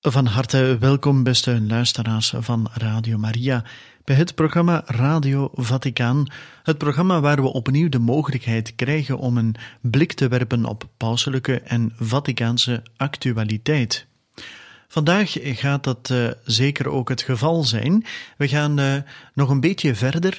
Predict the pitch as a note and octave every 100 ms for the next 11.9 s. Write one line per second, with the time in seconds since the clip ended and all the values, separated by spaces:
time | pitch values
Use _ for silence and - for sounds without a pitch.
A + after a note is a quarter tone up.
0 | - C#3 C3+ B2 A#2+ A#2 _ - - A#2+
1 | A#2+ E3+ D3 B2 A2+ A#2+ G#2 D3+ D3+ C#3
2 | A2+ A#2 C3 - B2 A2 A#2+ A2+ A#2 B2
3 | B2+ A#2+ A2+ - - A#2+ B2+ A2 B2 B2+
4 | A#2+ A2+ A#2 A#2 A2+ - - _ - F3
5 | - B2+ B2 A2+ A2+ A#2+ A2+ B2 D3+ -
6 | D#3 E3 - A#2 - D#3 C3+ A#2+ A#2 B2+
7 | D#3 D3 B2+ A#2 A#2 G#2+ A#2 D3 F#3+ F3
8 | F#3 G3 - - - - - C3 C3 C3+
9 | B2 C3 C3+ B2+ C3 C3 A#2+ A2+ A2+ A2
10 | A2+ D#3+ D3+ - D#3 D3+ - C3 A#2+ A2+
11 | C3+ D3+ A#2+ B2+ - A#2+ A#2 A#2 A#2+